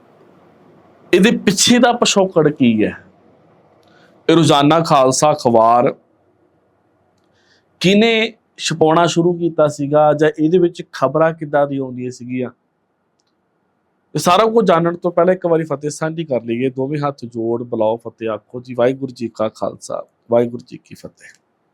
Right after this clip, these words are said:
ਕਿਸੇ ਵੀ ਕੌਮ ਦਾ ਜਦੋਂ ਆਪਾਂ ਨੇ ਵਾਧਾ ਕਰਨਾ ਨਾ ਜੀ, ਉਹਦਾ ਪ੍ਰਚਾਰ ਕਰਨਾ ਬੜਾ ਜ਼ਰੂਰੀ ਹੈ।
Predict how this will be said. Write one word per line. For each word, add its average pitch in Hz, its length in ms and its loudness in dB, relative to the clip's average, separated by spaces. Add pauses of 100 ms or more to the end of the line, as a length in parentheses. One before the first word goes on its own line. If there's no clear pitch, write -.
(1040)
ਕਿਸੇ 196 260 2
ਵੀ 226 140 2
ਕੌਮ 180 340 2
ਦਾ 185 80 2
ਜਦੋਂ 185 240 4
ਆਪਾਂ 180 140 2
ਨੇ 180 80 4
ਵਾਧਾ 160 320 2
ਕਰਨਾ 120 380 -2
ਨਾ 123 120 -2
ਜੀ, 110 180 -8 (1300)
ਉਹਦਾ 226 140 2
ਪ੍ਰਚਾਰ 156 420 2
ਕਰਨਾ 147 280 0
ਬੜਾ 110 240 2
ਜ਼ਰੂਰੀ 98 440 -8
ਹੈ। - 280 -18